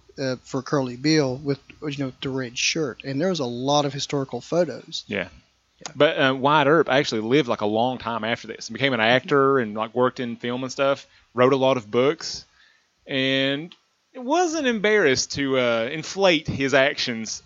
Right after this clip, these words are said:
Speaker 2: in the
Speaker 1: Oh,
Speaker 2: Old
Speaker 1: I'm,
Speaker 2: West.
Speaker 1: yeah, I'm, I'm sure not.
Speaker 2: <laughs> And actually, it seems like,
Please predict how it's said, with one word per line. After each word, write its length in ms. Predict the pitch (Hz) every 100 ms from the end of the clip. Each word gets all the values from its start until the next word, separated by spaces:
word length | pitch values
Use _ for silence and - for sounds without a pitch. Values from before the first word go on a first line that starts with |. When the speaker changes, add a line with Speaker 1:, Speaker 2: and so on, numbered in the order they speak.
| -
Speaker 2:
in 100 | 131
the 80 | 123
Speaker 1:
Oh, 60 |
Speaker 2:
Old 80 | -
Speaker 1:
I'm, 40 | 113
Speaker 2:
West. 240 | 110 120
Speaker 1:
yeah, 100 | 160 -
I'm, 200 | 196 151
I'm 240 | 180 170
sure 320 | - - 147
not. 320 | 139 185 147 -
Speaker 2:
<laughs> 40 |
And 160 | 147 156
actually, 500 | 165 226 - 170 151
it 140 | 170
seems 400 | - 190 233 160
like, 400 | 110 101 113